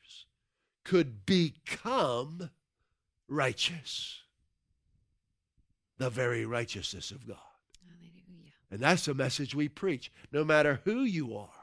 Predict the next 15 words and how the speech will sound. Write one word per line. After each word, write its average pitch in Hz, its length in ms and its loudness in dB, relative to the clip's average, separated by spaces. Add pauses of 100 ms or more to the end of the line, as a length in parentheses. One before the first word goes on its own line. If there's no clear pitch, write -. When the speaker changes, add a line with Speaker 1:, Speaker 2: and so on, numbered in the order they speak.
(520)
Speaker 1:
what 180 440 6
you've 143 260 2
done, 110 340 -10 (360)
where 180 420 10
you're 220 260 4
from, 95 360 -4 (300)
if 147 240 4
you'll 226 260 4
simply 220 500 0
receive 202 760 0
the 156 140 0
Father's 180 640 -2
love 156 320 2
for 113 200 -10
you 87 240 -14